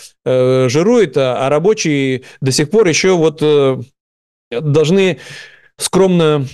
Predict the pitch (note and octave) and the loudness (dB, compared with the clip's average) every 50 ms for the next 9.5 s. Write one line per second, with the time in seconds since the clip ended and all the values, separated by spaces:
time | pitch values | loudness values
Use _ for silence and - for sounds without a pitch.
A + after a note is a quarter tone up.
0 | - - E3+ D3 D#3+ C#3+ B2+ - - - D#3+ G#3 - G3 E3 D3+ D3 C3 C3+ C#3+ | -6 -4 -2 0 0 -2 -2 -4 -4 -2 -2 -2 0 0 0 0 0 0 0 -2
1 | D3 E3 D3 - E3 - D3+ C#3+ C3 - C3+ - D#3 G3+ F#3 - - C#3 C3 G2+ | -2 -2 -4 -4 -4 -4 -2 -2 -4 -4 -4 -2 -2 -2 -2 -2 -2 -2 -2 -2
2 | C3 B2+ A#2 B2 D3+ E3+ E3 E3 - - C#3+ C3+ D3 D3 C#3 D3 C#3+ D3 C#3 C3+ | -2 -2 -2 0 0 0 0 0 -2 -4 -4 -2 0 0 0 0 0 0 0 -2
3 | - C3+ B2+ B2+ A#2+ - - - - _ _ D3 D3 C#3 C3+ - C3 B2+ B2 B2 | -2 -4 -4 -4 -6 -8 -14 -20 -20 _ _ 0 0 0 0 0 0 -2 -2 -2
4 | - - - - C3+ - F#3+ F#3+ C4 B3+ A#3+ - G3+ G3 - - - G3 F3+ E3 | -4 -8 -6 -4 -2 -2 -2 0 0 -2 -2 -2 -2 -4 -4 -2 -2 -2 0 0
5 | D#3 D3+ C#3 - F3 E3 - C#3+ - - C#3+ C#3+ C3+ - E3 D3+ C#3 C3+ B2+ B2+ | 0 0 0 -2 -2 -2 -2 -4 -4 -2 -2 -2 -2 0 0 0 0 0 0 0
6 | B2 A#2+ B2+ A#2+ - C#3+ B2 C#3+ C#3+ C#3 C#3+ D3+ E3+ E3+ A#3 C4+ C4+ A3+ E3+ D3 | 0 -2 -2 -2 -2 -2 -2 -2 0 0 0 0 0 2 2 2 2 2 2 0
7 | - - - - - _ _ - D3 C3 B2 C3 B2+ C3+ C3 - - D3+ D3 C#3+ | -2 -4 -12 -16 -20 _ _ -6 -4 -4 -2 -2 -4 -4 -4 -4 -2 -2 -2 -2
8 | - - E3 C#3+ C3 C3 - C#3+ D3+ G3+ C4 C#4 - C#4+ C#4 C4+ B3+ A#3 - - | 0 -2 -2 0 0 -2 -2 -2 -2 0 0 0 0 0 0 0 0 -2 -2 -2
9 | B3+ C4 C4+ B3 A3+ G#3+ G#3 G#3 - _ | -2 0 0 2 2 0 -2 -2 -6 _